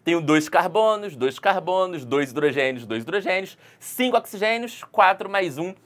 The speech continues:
cinco oxigênios. Só que você aprendeu comigo que eu não posso deixar número quebrado. Eu tenho que usar números inteiros. E aí guarda essa minha maldade, rapaz.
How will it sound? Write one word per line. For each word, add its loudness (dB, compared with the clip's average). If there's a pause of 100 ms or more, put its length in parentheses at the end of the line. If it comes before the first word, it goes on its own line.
(200)
cinco -2
oxigênios. 2 (160)
Só 2
que 2 (140)
você 2
aprendeu 2
comigo 0
que -2
eu 8
não 6
posso 4
deixar -4
número 0
quebrado. 4 (100)
Eu 0
tenho 4
que -8
usar 4
números 0
inteiros. 6 (140)
E 2
aí 2
guarda 4
essa -4
minha 0
maldade, 4
rapaz. 2